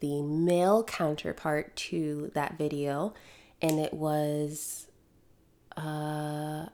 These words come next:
I have no idea what the title was, but it was about dudes talking about their penises and their testicles.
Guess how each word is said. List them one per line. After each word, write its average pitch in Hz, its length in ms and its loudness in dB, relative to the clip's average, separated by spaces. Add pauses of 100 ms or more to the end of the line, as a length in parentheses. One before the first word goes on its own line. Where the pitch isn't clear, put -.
(120)
I 147 140 0
have 156 300 -4
no 156 220 2
idea 147 260 0
what 143 100 -4
the 147 80 -2
title 139 360 -6
was, 135 380 -8 (500)
but 143 120 2
it 147 80 0
was 147 120 -2
about 143 220 -4
dudes 143 220 -2
talking - 260 -4
about 165 140 -4
their 170 80 -8
penises - 680 -10 (100)
and 202 320 -6 (760)
their 185 160 2
testicles. - 920 -10